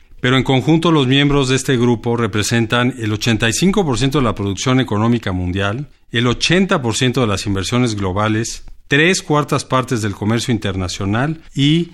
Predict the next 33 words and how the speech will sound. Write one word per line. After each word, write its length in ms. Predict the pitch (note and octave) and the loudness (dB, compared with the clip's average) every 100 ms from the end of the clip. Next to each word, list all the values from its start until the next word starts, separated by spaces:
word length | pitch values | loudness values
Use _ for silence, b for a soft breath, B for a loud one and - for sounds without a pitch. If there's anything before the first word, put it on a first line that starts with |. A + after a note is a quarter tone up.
| - | -12
tienen 560 | - B2 C3 C3 D#3+ - | -2 2 4 2 0 -4
dos 600 | A#2+ C3+ F3 F3+ - - | -4 0 2 0 -6 -6
tercios 440 | D3 D3 - D3 A#2+ | 0 0 0 -2 -2
de 80 | |
la 140 | G2+ G2 | -4 -4
población 760 | G2+ F#2 F#2+ - A2+ A2 G#2+ - - - | -6 -6 -6 -4 -4 -4 -6 -12 -20 -16
del 220 | G2 G#2 - | -4 -4 -2
planeta. 600 | F#2+ F2+ F2 E2+ - - - - - | -2 -2 -4 -6 -16 -20 -20 -20 -2
Para 240 | C3 C3+ | 0 2
profundizar 560 | C3+ A#2+ C3+ B2+ E3+ E3+ | 0 2 2 2 2 2
sobre 240 | F3 D#3+ | 2 2
este 200 | D#3+ D3+ | 0 -2
tema 320 | D3+ C#3+ D3 | 2 2 2
se 100 | C#3+ | 2
encuentra 340 | A2+ C3 C#3 B2+ | 0 0 0 0
con 140 | A2 | 0
nosotros 800 | G2 C3+ B2 B2 B2+ - - - _ | 0 -2 -2 -2 -4 -4 -10 -14 _
el 140 | G#2+ | -4
embajador 560 | G#2+ G#2+ - G#2+ B2 C3 | -2 -2 -2 0 0 -2
Julián 360 | - A#2 B2 | -2 0 2
Ventura, 640 | B2 A2 G#2+ A#2 A#2 B2 - b b b - | 2 0 0 0 0 -2 -8 b b b -4
quien 180 | A#2 C3 | 0 2
es 100 | B2+ | 0
subsecretario 760 | B2 - A2 G#2+ A#2 B2 C3 | -2 -4 -2 -2 0 0 2
de 80 | A2+ | 0
Relaciones 600 | G2 G2 - A#2 A#2 A2 | -2 -4 -2 -2 0 -4
Exteriores 800 | - G#2+ G2+ A#2 A2+ A#2 - - | -6 -4 0 0 0 -2 -6 -6
de 80 | G2 | -6
la 100 | F#2 | -6
Secretaría 640 | F#2+ G2+ F#2+ G2+ G#2 A2 | -6 -6 -4 -2 0 0
de 80 | G#2+ | 0
Relaciones 480 | G2+ F#2 F2+ G#2+ G2+ | -4 -4 -4 -6 -6
Exteriores. 540 | F#2 A2 A#2+ A#2+ | -6 -4 -2 -2